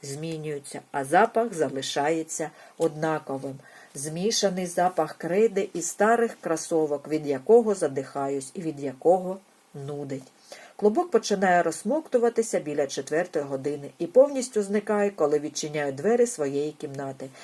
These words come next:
Він знову повертається, коли батьки приходять додому і починають розпитувати,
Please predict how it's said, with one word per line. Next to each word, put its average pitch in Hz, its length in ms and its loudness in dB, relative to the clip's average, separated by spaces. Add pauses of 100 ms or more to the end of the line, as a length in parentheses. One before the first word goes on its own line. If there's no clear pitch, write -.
(140)
Він 143 160 -6
знову 240 360 2
повертається, 139 880 -2
коли 135 220 -2
батьки - 380 -2
приходять 135 560 -2
додому 240 380 4
і 233 40 4
починають 156 600 -6
розпитувати, 139 720 -8